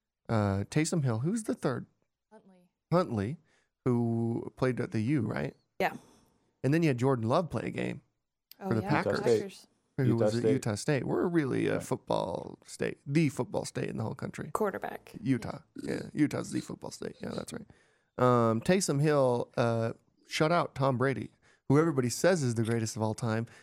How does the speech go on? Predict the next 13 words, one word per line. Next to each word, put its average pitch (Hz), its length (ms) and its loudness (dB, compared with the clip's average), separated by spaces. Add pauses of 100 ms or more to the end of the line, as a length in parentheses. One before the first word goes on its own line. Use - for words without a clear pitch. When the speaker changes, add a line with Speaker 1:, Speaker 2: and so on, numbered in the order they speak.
(200)
Speaker 1:
but 120 180 2
maybe 127 380 2
now 131 260 2
we 127 80 2
should 117 160 -6
start 127 180 2
talking 127 220 2
about 127 220 0
Taysom 131 340 0
Hill 147 340 0 (1080)
in 117 120 0
that 113 160 0
discussion. 104 580 -4